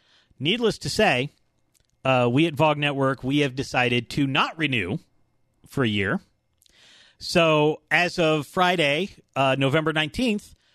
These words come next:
we no longer have Streamlabs Prime, which I believe means we can no longer sell merch on the Streamlabs shop, because most of the,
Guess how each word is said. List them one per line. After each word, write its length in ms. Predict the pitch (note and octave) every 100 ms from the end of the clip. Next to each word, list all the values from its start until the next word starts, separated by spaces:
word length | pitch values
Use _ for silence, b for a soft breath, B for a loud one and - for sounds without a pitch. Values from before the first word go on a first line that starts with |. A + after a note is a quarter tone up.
| _
we 220 | A#2 C#3+ F3
no 140 | E3
longer 320 | D#3 D#3 D3+
have 120 | C#3+
Streamlabs 500 | C#3 E3 D3+ C#3 B2+
Prime, 240 | - F#3 C#3+
which 160 | C3
I 120 | D#3+ C3
believe 520 | C#3+ D3+ B3 C4+ G#3+
means 320 | F3+ D3 C3+
we 140 | C#3+
can 240 | C#3 D3 C#3
no 140 | C#3+
longer 400 | C#3+ C#3 C3+ B2
sell 400 | - - C#3+ C3+
merch 340 | B2 B2 A#2 -
on 200 | B2+ A#2+
the 60 | A#2
Streamlabs 520 | - C3+ A2+ G#2 F#2+
shop, 360 | - A2+ - - b b b b b B2+
because 320 | B2 B2 -
most 440 | C3+ D3+ D#3+ -
of 200 | D3+ B2
the, 420 | B2+ C3 B2 A2+